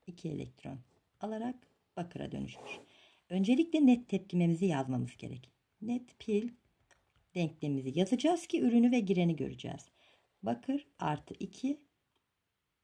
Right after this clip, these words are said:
artı Z N. Şunlar gitmişti. Z N ve bakır artı iki yazdık. Ürünlerimizi yazalım. Z N artı iki ve bakır. Bakır ve çinko burada. İyonik halleri değil. İyonlaşmış halleri değil.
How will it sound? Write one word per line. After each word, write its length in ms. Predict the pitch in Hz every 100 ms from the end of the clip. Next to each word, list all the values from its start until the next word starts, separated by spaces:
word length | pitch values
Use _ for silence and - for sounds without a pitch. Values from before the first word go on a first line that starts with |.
| _ _ _
artı 380 | 175 147 127 135
Z 120 | 127
N. 500 | 147 180 214 240 254 -
Şunlar 340 | - 220 175 151
gitmişti. 600 | 156 - 170 - - - _ _
Z 80 | 156
N 300 | 202 214 208
ve 120 | 240
bakır 220 | 196 180 180
artı 260 | 151 -
iki 180 | 143 147
yazdık. 320 | 139 131 - _ -
Ürünlerimizi 580 | 254 285 302 294 269
yazalım. 380 | 269 196 160 190 - _ _ _ _
Z 100 | 151
N 360 | 196 247 254 247
artı 360 | 196 196 -
iki 240 | 220 - 294
ve 180 | 294 - _ _
bakır. 480 | 170 175 127 - - _ _ _ _
Bakır 480 | 165 - 247 294 - _ _ _ _ _ _
ve 100 | 226
çinko 440 | - 214 175 202
burada. 360 | 170 143 135 139 _ _
İyonik 400 | 180 170 185 226
halleri 400 | 233 214 214 240
değil. 300 | 180 135 127 - _
İyonlaşmış 640 | 160 143 143 147 - 208 -
halleri 440 | 226 220 247 269
değil. 220 | 160 123